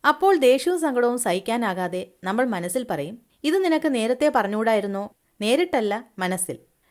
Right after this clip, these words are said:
"നിന്നെപ്പോലുള്ള കഴുതകളെ വെച്ച് ലോൺ ബിസിനസ് ചെയ്യാനാണ് ഞാൻ ഇവിടെ ഇരിക്കുന്നതെന്ന്" മാനേജർ മനസ്സിൽ മറുപടി പറയും.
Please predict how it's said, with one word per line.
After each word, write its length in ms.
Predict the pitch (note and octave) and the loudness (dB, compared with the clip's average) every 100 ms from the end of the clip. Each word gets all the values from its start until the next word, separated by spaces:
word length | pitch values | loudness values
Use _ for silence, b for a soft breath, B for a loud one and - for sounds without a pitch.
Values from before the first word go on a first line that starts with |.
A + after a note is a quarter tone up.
| _ B3+ | _ 0
"നിന്നെപ്പോലുള്ള 640 | C#4+ F#4 F#4+ F#4+ F4 E4+ | 2 2 4 4 6 4
കഴുതകളെ 480 | C#4+ A3+ B3+ C#4 C#4 | 4 2 4 4 4
വെച്ച് 380 | B3+ B3+ B3 - | 4 2 -2 0
ലോൺ 300 | F#3+ A3+ D4+ | 2 2 2
ബിസിനസ് 380 | C#4+ C#4+ C#4 C4+ | 0 -2 -4 0
ചെയ്യാനാണ് 560 | A3 G#3+ G#3 G3+ A3 | 0 2 0 -4 -6
ഞാൻ 260 | F#3+ G#3 C#4 | -2 0 0
ഇവിടെ 160 | G#3+ G3+ | 0 -2
ഇരിക്കുന്നതെന്ന്" 800 | E3 E3+ E3+ D3+ C#3 A3+ - G#3 | -4 -6 -4 -4 -6 -12 -8 0
മാനേജർ 560 | A#3 D#4 C4 F3 G3+ - - | 2 2 0 -2 -4 -6 -6
മനസ്സിൽ 420 | G#3+ C4+ D#4 E4 | -2 0 0 0
മറുപടി 360 | C#4 F#3 E3+ E3+ | 0 0 0 0
പറയും. 420 | A3 C#3 C3+ _ | -2 -4 -8 _